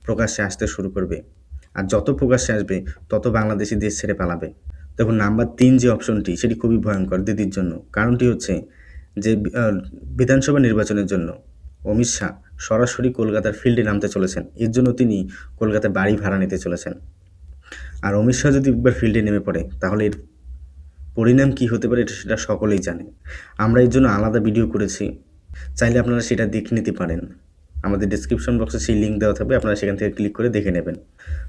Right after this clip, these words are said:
নাম্বার চার, আর তৃণমূল কংগ্রেস থেকে নেতা ভাঙিয়ে দলে নেওয়া নয়, কিংবা ভোটের সময় টিকিট দেওয়া হবে এই শর্তে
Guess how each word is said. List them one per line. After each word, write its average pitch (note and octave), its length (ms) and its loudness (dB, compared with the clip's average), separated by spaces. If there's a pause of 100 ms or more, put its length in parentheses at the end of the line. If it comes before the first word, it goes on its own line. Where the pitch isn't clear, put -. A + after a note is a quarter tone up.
(240)
নাম্বার A2+ 280 4
চার, F#2+ 220 2 (1300)
আর B2+ 280 6
তৃণমূল C3 300 8
কংগ্রেস A2+ 320 2
থেকে A#2 200 2
নেতা A2 280 4
ভাঙিয়ে G#2+ 300 2
দলে G#2 220 2
নেওয়া F#2+ 220 2
নয়, F#2 200 0 (880)
কিংবা A2 280 4 (840)
ভোটের G#2 300 2
সময় C3+ 220 2
টিকিট A#2+ 280 2
দেওয়া A2+ 200 2
হবে G2 240 0
এই A#2 300 4
শর্তে - 440 -2